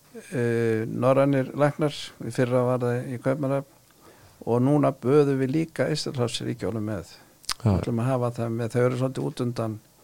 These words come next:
Speaker 1: þannig lagað, sko. Við ætlum að hafa, þeir eru mjög, mjög þakklátir að fá að vera með okkur.
Speaker 2: Já.
Speaker 1: Það er, en þetta er svona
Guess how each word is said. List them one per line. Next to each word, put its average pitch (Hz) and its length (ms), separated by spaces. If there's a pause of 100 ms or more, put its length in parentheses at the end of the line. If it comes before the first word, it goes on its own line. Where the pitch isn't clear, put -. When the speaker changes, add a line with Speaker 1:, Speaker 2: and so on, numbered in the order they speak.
(120)
Speaker 1:
þannig 123 320
lagað, 113 280
sko. - 240 (260)
Við 95 120
ætlum 113 180
að 123 80
hafa, 127 200
þeir 127 160
eru 139 140
mjög, 156 360 (200)
mjög 139 320
þakklátir 120 560
að 110 120
fá 120 100
að 117 100
vera 117 140
með 113 240
okkur. - 240 (140)
Speaker 2:
Já. 95 100
Speaker 1:
Það 82 240
er, 107 160 (960)
en 107 140
þetta 131 220
er 151 60
svona 147 200